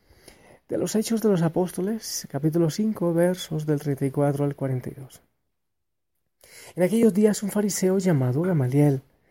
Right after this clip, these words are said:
doctor de la ley y respetado por todo el pueblo, se levantó en el Sanedrín,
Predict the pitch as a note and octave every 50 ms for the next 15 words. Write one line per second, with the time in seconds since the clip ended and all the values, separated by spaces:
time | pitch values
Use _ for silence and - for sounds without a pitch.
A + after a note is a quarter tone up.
0 | _ _ _ _ - C#3+ C#3+ - - D#3 D3+ D3 D3 C#3+ D3 C#3+ C#3 C3+ C#3 D#3
1 | F3 G3 - - - F#3 F#3 F3+ F#3+ F3+ - - E3+ D#3+ E3 E3+ F3+ F#3+ F3+ E3+
2 | E3 D3 C#3 - D3+ C#3 C#3+ D3 C#3 - - A3+ F#3 D#3+ F3+ G3+ - _ _ _
3 | _ - _ _ - - E3 D#3+ D3+ D3 C#3+ D3 D3 - D#3 D#3+ D#3+ D#3 D#3 D3+
4 | C#3+ C#3 C3+ - C#3 C3 C3 C3 C3 B2+ D3 D#3 D#3+ D#3+ D#3+